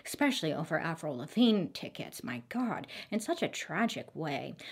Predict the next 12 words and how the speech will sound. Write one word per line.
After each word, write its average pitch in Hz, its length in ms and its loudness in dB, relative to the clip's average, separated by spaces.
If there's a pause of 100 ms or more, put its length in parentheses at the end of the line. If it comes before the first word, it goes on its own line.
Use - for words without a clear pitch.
(120)
I 285 40 4
think 370 160 2
something 226 340 8
a 156 60 2
lot 170 300 4
deeper 160 300 0
was 151 200 -4
going 165 320 2
on 160 160 0
with 165 180 -4
Robert, 160 460 4
and 151 180 -2